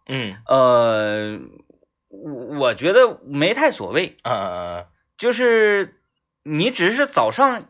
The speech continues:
Speaker 2: 这一年呢，
Speaker 1: 嗯，嗯，嗯。
Speaker 2: 还晚上一年呢，
Speaker 1: 嗯，嗯，嗯。
Speaker 2: 那没啥，没啥区别。
Speaker 1: 但，但是他给你整个人生带来的改变，可以说是蝴蝶效应。你看刚刚在楼下啊，就是分为两派，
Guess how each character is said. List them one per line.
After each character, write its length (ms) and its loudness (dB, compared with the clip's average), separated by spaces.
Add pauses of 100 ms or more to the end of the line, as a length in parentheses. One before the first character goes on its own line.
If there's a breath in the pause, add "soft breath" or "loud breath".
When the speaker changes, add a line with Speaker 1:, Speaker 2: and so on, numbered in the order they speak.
(100)
Speaker 2:
这 100 -6
一 240 -4
年 320 -6
呢， 320 -4
Speaker 1:
嗯， 240 -4
嗯， 0 -
嗯。 40 -8
Speaker 2:
还 60 2
晚 200 2
上 120 2
一 120 -4
年 260 -4
呢， 100 -4
Speaker 1:
嗯， 120 -4
嗯， 140 -12
嗯。 200 -14
Speaker 2:
那 240 2
没 240 -2
啥， 220 -4 (280)
没 160 -4
啥 120 2
区 180 -8
别。 80 -12
Speaker 1:
但， 120 2
但 40 -2
是 140 -6
他 240 -4
给 160 -2
你 200 -8
整 160 -14
个 120 -6
人 260 -6
生 240 -8
带 160 -2
来 140 -4
的 80 -6
改 240 -8
变， 240 -6
可 120 -12
以 80 -10
说 160 -10
是 120 -8
蝴 220 -12
蝶 140 -8
效 280 -4
应。 160 -16
你 100 -14
看 140 -4
刚 160 -4
刚 120 -4
在 100 -2
楼 180 -6
下 160 -2
啊， 280 -6
就 140 -12
是 80 -8
分 220 -8
为 80 -4
两 280 -8
派， 200 -10